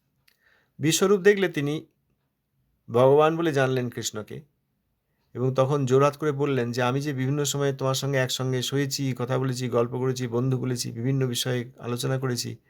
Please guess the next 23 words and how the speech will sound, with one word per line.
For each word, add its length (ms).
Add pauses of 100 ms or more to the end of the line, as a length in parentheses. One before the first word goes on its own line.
(380)
তাতে 260
তোমাকে 320
ভগবান 520
বলে 180
যে 120
সম্মান 400
করি 200
নাই, 160 (140)
তার 140
জন্য 200
আমি 120
ক্ষমা 280
চাইছি।" 300 (920)
এটাকে 240
গৌরব 320
সখ্য 320
বলা 200
হয়। 120 (1300)
আর 120
বিশ্রম্ভ 520
সখ্য 320
হচ্ছে 420 (180)
ব্রজে। 360